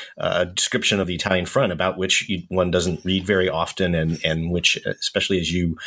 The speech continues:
as you describe it, is really horrifying. These, uh, the Italian mining operations to,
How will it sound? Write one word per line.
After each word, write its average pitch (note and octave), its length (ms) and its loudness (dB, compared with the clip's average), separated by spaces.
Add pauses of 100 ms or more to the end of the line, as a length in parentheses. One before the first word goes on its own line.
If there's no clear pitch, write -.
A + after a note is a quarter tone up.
(360)
as E2+ 240 -2
you E2 100 -2
describe A2 420 0
it, D#2 100 -6
is D2+ 160 -6
really D2+ 460 0
horrifying. D#2 480 2
These, D#2 240 0
uh, D#2+ 140 -2
the E2 120 -4
Italian F2+ 400 0
mining F2+ 360 2
operations D2+ 680 0
to, D2+ 280 -2